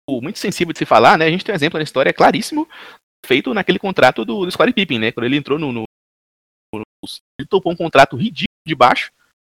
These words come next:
pra ele parecer muito dinheiro na época garantido, né? Um contrato de, tipo, anos, ganhando, tipo, bem menos que uma estrela ganharia naquela época, né? Ele se arrependeu depois, quando percebeu que ele era muito bom, jogava e merecia muito mais, mas tava assinado. O chefia dos Bulls não quis renegociar o contrato.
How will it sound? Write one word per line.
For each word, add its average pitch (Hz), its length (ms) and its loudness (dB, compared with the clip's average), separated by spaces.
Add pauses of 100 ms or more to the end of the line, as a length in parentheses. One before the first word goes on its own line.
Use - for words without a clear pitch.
(140)
pra 127 140 6
ele 139 100 8
parecer 131 280 4
muito 135 180 -6
dinheiro 120 260 0
na 110 60 2
época 113 180 2
garantido, 113 400 2
né? 120 100 0
Um 117 40 -6
contrato - 340 2
de, 110 160 -10
tipo, - 1040 -12
anos, 170 300 -2 (360)
ganhando, 131 240 0
tipo, 151 400 -4 (340)
bem 175 100 -4
menos 156 200 2
que - 40 -10
uma 170 60 -2
estrela 151 320 2
ganharia 127 300 6
naquela 120 240 4
época, 107 220 2
né? 110 120 -4 (320)
Ele - 80 -4
se - 60 2
arrependeu 196 260 4
depois, 185 400 0
quando 123 180 -10
percebeu 135 360 -2
que - 80 -2
ele 131 100 6
era 131 100 4
muito 127 280 -4
bom, 117 100 -8 (920)
jogava 127 360 4
e 180 40 -4
merecia 180 300 2
muito 175 180 -8
mais, 143 220 2
mas 190 80 -6
tava 175 140 4
assinado. 185 440 4 (540)
O 127 800 -2 (840)
chefia 147 200 4
dos 151 140 0
Bulls 170 160 -4
não 180 80 -6
quis 196 160 -4
renegociar 208 380 2
o - 40 -6
contrato. 185 380 4